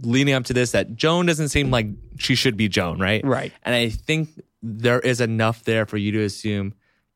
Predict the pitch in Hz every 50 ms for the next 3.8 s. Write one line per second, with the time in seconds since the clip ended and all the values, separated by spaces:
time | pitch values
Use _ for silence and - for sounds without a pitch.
0 | _ _ _ _ - 95 92 87 - 107 120 - 202 185 151 - - 95 98 98
1 | 90 87 - - 135 127 - - - _ _ _ _ - - - - - - -
2 | - 107 123 - - - - _ _ _ _ _ _ _ _ _ _ _ _ -
3 | - - 110 98 - 127 127 123 127 139 147 156 165 170 170 -